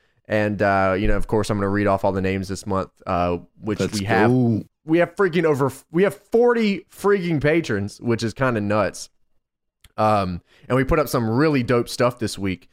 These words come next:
Speaker 1: Uh, we ended up putting up a Hidden Gems video, uh, which is from a recording we did that didn't make the air,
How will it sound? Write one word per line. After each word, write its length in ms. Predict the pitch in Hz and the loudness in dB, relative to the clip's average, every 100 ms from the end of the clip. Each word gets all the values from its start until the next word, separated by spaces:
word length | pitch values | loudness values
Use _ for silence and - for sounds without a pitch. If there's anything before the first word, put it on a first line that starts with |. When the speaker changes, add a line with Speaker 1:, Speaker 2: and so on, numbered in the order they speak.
| _ _ _ | _ _ _
Speaker 1:
Uh, 280 | - 104 101 117 | 0 2 2 0
we 280 | 120 139 | 0 2
ended 220 | 147 175 170 | 2 2 2
up 140 | 151 | 2
putting 240 | - 151 143 | 0 2 2
up 140 | 127 | 0
a 60 | 110 | 0
Hidden 280 | 147 143 104 | 0 0 -2
Gems 360 | 110 147 151 | -2 -2 -2
video, 500 | 147 165 165 160 160 | -2 0 2 2 0
uh, 260 | - 101 95 | 0 0 2
which 220 | 107 117 | 0 -4
is 80 | 107 | -6
from 300 | - 120 117 | -2 -2 0
a 100 | 107 | -2
recording 440 | 107 104 139 143 131 | -2 -2 -2 0 0
we 100 | 117 | 0
did 220 | 127 120 | 0 0
that 140 | 101 | 0
didn't 200 | 113 120 | -2 -2
make 180 | 113 113 | -2 -4
the 140 | 110 95 | -4 0
air, 340 | 107 98 90 | 2 2 -2